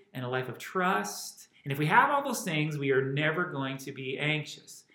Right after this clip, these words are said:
And if we're anxious, we assume then the problem is with us. And so Christians have been given this burden almost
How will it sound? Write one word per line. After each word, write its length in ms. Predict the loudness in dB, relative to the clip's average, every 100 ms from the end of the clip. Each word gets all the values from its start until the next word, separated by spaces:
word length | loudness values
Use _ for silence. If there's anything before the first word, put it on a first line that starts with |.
| -20 -8
And 160 | 2 4
if 160 | 4
we're 180 | 4 2
anxious, 580 | 4 4 4 2 2 2
we 140 | 0 0
assume 420 | 0 4 4 4
then 160 | 2
the 60 | 0
problem 500 | 0 2 4 4 0
is 260 | -2 -2 0
with 200 | -2 2
us. 680 | 0 0 -4 -12 -14 -16 _ _ _ _ _ _
And 80 | 0
so 240 | 4 6
Christians 680 | 6 6 6 4 2 0 -2 -8 -18 0
have 400 | 4 6 4 0 -10 -18 -14 -2
been 400 | 4 6 6 6
given 520 | 10 10 10 6 4
this 280 | 4 4 4
burden 680 | -2 6 10 10 8 4 0
almost 680 | -2 -2 -2 -2 0 0